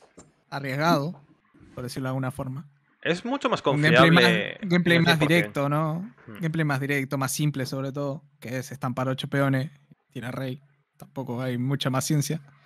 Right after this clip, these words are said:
Speaker 2: Sí.
Speaker 1: Y Manera ya es más un poco de gestión, ¿no?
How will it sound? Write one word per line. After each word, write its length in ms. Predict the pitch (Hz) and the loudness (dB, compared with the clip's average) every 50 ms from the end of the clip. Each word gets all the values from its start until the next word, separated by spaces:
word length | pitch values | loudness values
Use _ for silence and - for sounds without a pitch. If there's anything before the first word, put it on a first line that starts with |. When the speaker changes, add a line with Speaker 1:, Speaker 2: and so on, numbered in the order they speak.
| _ _ _ _ _ | _ _ _ _ _
Speaker 2:
Sí. 200 | - - 120 113 - _ _ _ _ _ _ _ _ _ _ _ _ _ _ _ _ _ _ _ _ _ _ _ _ _ _ _ _ _ _ _ _ _ _ _ _ _ _ _ _ _ _ | -10 -8 -8 -8 -8 _ _ _ _ _ _ _ _ _ _ _ _ _ _ _ _ _ _ _ _ _ _ _ _ _ _ _ _ _ _ _ _ _ _ _ _ _ _ _ _ _ _
Speaker 1:
Y 280 | 151 143 139 135 135 | -6 -4 -2 -2 0
Manera 340 | 135 135 131 131 135 135 135 | 2 2 4 4 6 4 4
ya 180 | 131 - 151 139 | 4 4 2 2
es 140 | 131 - 156 | 4 4 4
más 360 | 139 127 123 120 - - - | 4 4 4 2 0 0 0
un 100 | 143 131 | 0 -2
poco 240 | - - 123 - 131 | 0 -4 -4 -2 -2
de 100 | 123 123 | -2 -2
gestión, 460 | - 127 127 - - 117 117 117 117 | -4 -8 -12 -10 -10 -6 -6 -4 -4
¿no? 160 | 120 143 170 | -4 -4 -6